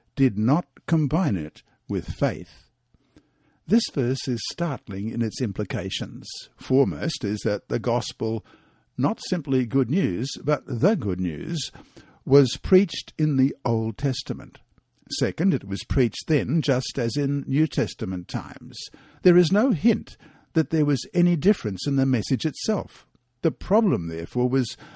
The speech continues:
not with the message, but with the way it was heard. Today, too, different people can hear the same gospel message very differently. How crucial, then, that we surrender ourselves in utter faith to the teaching of the Word, so that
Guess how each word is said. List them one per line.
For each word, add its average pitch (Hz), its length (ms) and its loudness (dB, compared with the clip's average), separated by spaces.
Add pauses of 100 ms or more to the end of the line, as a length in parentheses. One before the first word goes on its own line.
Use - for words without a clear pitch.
not - 320 4
with 180 180 2
the 180 80 0
message, 135 560 0
but 131 220 -2
with 135 180 0
the 147 100 0
way 95 420 -2
it - 140 -8
was 104 280 -4
heard. 120 500 -4 (560)
Today, 101 340 -2
too, 143 400 2 (240)
different 170 380 2
people 120 340 2
can 117 180 0
hear 135 180 4
the 104 100 -2
same 202 400 2
gospel 90 400 -4
message 120 500 -2 (120)
very 95 640 0
differently. 113 640 -4 (960)
How 180 180 2
crucial, 127 480 4
then, 82 320 -8 (320)
that 131 160 -2
we 143 160 4
surrender 147 540 2
ourselves 117 580 0
in 113 240 2
utter 143 220 0
faith 92 480 -4
to 143 100 0
the 120 140 0
teaching 170 480 0
of 127 100 0
the 113 100 0
Word, 98 380 -4
so 151 240 0
that 135 240 -2